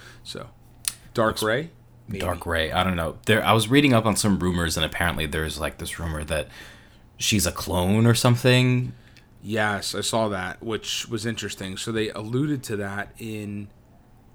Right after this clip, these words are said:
Speaker 1: um, Force Awakens, Last Jedi. Which one's the one where she went through, um,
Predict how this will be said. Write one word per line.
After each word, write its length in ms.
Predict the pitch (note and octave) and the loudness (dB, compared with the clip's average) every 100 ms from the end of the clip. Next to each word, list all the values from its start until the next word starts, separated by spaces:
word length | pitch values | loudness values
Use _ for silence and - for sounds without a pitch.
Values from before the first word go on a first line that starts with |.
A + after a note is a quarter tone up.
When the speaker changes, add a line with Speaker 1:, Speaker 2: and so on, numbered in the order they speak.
| - G2+ | -12 -6
Speaker 1:
um, 640 | G#2 F#2+ F#2 F2+ F2+ F2+ F#2+ - - _ _ - - - - - - - - - _ - | -4 -4 -8 -10 -12 -14 -20 -20 -20 _ _ -20 -20 -20 -14 -14 -14 -20 -20 -20 _ -18
Force 300 | - A#2+ A#2+ | -8 -6 -6
Awakens, 680 | F#2+ F2 F#2 E3+ F3 F#3 C3+ | -8 -10 -10 -6 -6 -6 -8
Last 220 | G2 G#2 - | -8 -8 -6
Jedi. 480 | C3 D#3+ E3+ E3+ - - - - | -4 -2 -2 -4 -10 -20 -20 -4
Which 180 | - F3+ | 0 2
one's 200 | A3 G3+ | 2 2
the 80 | D#3 | 2
one 200 | D3 C#3+ | 4 4
where 100 | C3+ | 2
she 200 | - C3 | 2 0
went 340 | A#2 A#2+ A#2+ | 2 0 0
through, 680 | - A#2+ B2 A#2 A2+ A2 - - | -4 2 4 6 4 0 -4 -10
um, 640 | G#2 G2 F#2+ F#2+ F#2+ | -8 -8 -8 -10 -12